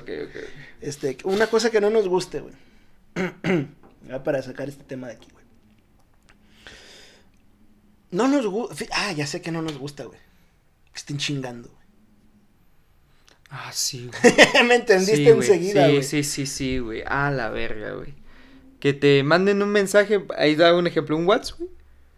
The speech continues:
Speaker 2: No lo contestas porque, pues, al chile no tienes ganas, güey, nada más lo viste. O sea, obviamente no tienes co-, eh, la lectura.
Speaker 1: Sí.
Speaker 2: Nada más lo viste, güey. Y a la media hora te vuelve a mandar otro mensaje, güey.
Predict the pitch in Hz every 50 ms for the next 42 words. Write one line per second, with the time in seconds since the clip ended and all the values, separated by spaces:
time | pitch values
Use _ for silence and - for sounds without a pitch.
0 | _ _ _ _ _ _ _ _ - - - 208 277 320 311 254 233 - 294 285
1 | 311 302 294 - 226 214 - - 185 - 202 196 226 214 - 330 349 359 349 349
2 | 349 359 349 330 320 370 349 320 220 170 165 170 202 233 240 247 254 254 247 -
3 | 170 156 170 - 143 143 139 120 127 135 156 156 156 147 156 151 143 147 147 135
4 | 131 135 135 139 - - 123 120 117 113 113 117 113 113 113 117 120 110 - 117
5 | 113 117 117 110 - - 147 131 - - - - - - - - 82 - - 175
6 | 208 240 262 269 269 285 277 - 240 233 220 214 208 - - - - - - -
7 | - - - - 135 143 139 135 135 131 139 151 170 175 180 180 180 180 175 175
8 | - 143 131 143 147 156 156 156 147 143 147 147 - 151 147 139 135 - 139 139
9 | 147 139 139 -